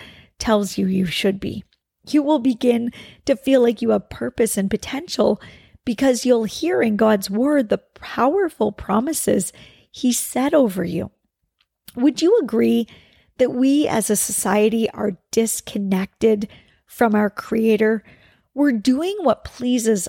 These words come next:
us rather than what pleases him, and seeking everything that makes us think we will feel whole, but that undoubtedly leaves us feeling even more empty. It's a vicious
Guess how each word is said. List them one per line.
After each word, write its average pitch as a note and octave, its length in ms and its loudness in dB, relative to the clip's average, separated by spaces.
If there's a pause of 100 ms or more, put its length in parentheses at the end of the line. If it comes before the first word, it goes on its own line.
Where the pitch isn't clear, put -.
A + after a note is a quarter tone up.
(100)
us G#3 460 -2
rather A3 500 2
than G#3 280 0
what - 200 -4
pleases G3 580 0
him, - 480 -4 (320)
and A#3+ 180 0
seeking C#4 480 -2 (140)
everything C#4+ 680 0
that - 120 0
makes G#3+ 360 0
us A3+ 80 -2 (180)
think G#3 360 0 (480)
we A#3+ 200 2
will A3 320 2
feel G#3+ 380 0
whole, - 680 0 (440)
but - 320 0 (180)
that A3+ 160 2
undoubtedly A#3 800 2
leaves A3 360 2
us A3 140 -2
feeling G3+ 500 0
even G#3+ 340 -2
more G3+ 200 -2
empty. G3+ 500 -6 (360)
It's A#3+ 200 0
a A#3 80 2
vicious A#3 720 0